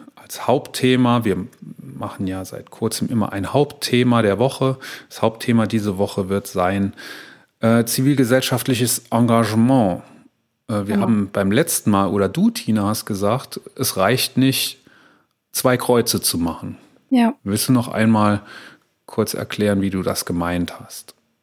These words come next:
Speaker 2: Also ich, ähm, es hat sich ja in der letzten Folge auch ganz gut durch diese ganzen Analysen auch rausgestellt, dass es einfach nicht reichen wird. Also es ist absolut notwendig, die Kreuze zu machen, aber es wird damit nicht getan sein. Und ich finde einfach, dass man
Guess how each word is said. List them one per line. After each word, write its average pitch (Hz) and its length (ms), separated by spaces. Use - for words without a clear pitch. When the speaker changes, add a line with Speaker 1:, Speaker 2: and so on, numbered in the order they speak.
Speaker 2:
Also 226 300
ich, - 340
ähm, 208 360
es - 160
hat 233 160
sich 233 140
ja 208 200
in 208 140
der 208 80
letzten 226 300
Folge 208 360
auch - 160
ganz 220 300
gut - 240
durch 226 220
diese 202 520
ganzen 208 460
Analysen 202 580
auch 185 200
rausgestellt, 196 840
dass 208 180
es 202 140
einfach 226 380
nicht - 320
reichen 190 400
wird. 240 360
Also 190 220
es 202 80
ist - 140
absolut 202 400
notwendig, 190 720
die 202 100
Kreuze 190 420
zu - 140
machen, 202 460
aber 208 480
es - 180
wird 208 340
damit 214 300
nicht - 220
getan 208 400
sein. 233 180
Und 190 140
ich - 140
finde 240 340
einfach, 208 400
dass 214 240
man 220 280